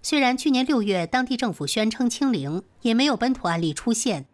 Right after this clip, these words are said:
但传出的石家庄市新增确诊病例行动轨迹中有两例与武汉有关。一月十一号，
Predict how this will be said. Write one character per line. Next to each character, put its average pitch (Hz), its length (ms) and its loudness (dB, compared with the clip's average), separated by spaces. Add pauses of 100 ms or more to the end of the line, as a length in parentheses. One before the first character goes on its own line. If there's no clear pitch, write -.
(180)
但 269 160 0
传 220 240 -2
出 262 160 -4
的 208 160 0
石 - 160 -2
家 269 160 2
庄 277 240 0
市 208 300 0
新 262 260 0
增 277 220 0
确 277 120 -2
诊 165 200 -4
病 214 200 0
例 202 160 0
行 220 220 0
动 240 160 0
轨 143 140 -4
迹 175 180 -2
中 226 360 0
有 262 140 2
两 185 280 -2
例 196 320 0
与 254 100 2
武 214 100 2
汉 185 280 -6
有 139 120 -6
关。 196 380 -2 (600)
一 254 80 4
月 220 120 2
十 - 160 -2
一 208 140 0
号， 156 380 -6